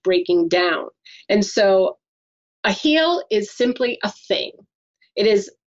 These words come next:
like, this is what I do all the time, right? I work with, with footwear, which is simply a thing. It is only given meaning by the culture that uses it. And cultural meaning can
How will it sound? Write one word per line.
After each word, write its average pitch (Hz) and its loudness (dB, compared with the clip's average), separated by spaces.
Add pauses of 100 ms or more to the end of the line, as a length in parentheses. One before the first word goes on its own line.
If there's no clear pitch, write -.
(140)
like, 202 0 (140)
this 233 0
is 262 0
what 247 2
I 233 0
do 226 -2
all 220 2
the 208 -2
time, - -10 (100)
right? 190 0
I 196 2
work 254 0
with, 254 -4 (160)
with 202 -2 (120)
footwear, 240 0 (380)
which 233 -2 (280)
is 226 0
simply 269 0 (160)
a 196 -2
thing. - -4 (540)
It 226 0
is 240 0
only 254 2
given 285 2
meaning 180 2 (180)
by 208 2
the 196 -2 (180)
culture 208 -2
that 185 -2
uses 196 -2
it. 151 -2 (540)
And 233 0 (140)
cultural 247 -2
meaning 220 0
can 208 -2